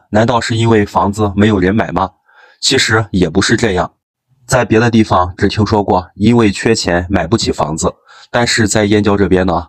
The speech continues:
却存在着这样的现象，由于缺钱卖不掉自己的房子。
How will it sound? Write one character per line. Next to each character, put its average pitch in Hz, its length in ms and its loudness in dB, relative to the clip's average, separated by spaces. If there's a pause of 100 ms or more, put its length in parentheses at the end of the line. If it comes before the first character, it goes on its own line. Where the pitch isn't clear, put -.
却 - 180 0
存 95 220 0
在 98 180 0
着 87 220 0
这 - 120 0
样 95 120 0
的 87 80 -2
现 87 200 -2
象， - 240 -2 (440)
由 117 180 4
于 120 140 4
缺 123 220 0
钱 95 360 -2 (220)
卖 123 220 0
不 101 120 2
掉 123 300 -2
自 101 120 -8
己 - 120 -6
的 78 100 0
房 - 240 -6
子。 78 180 -4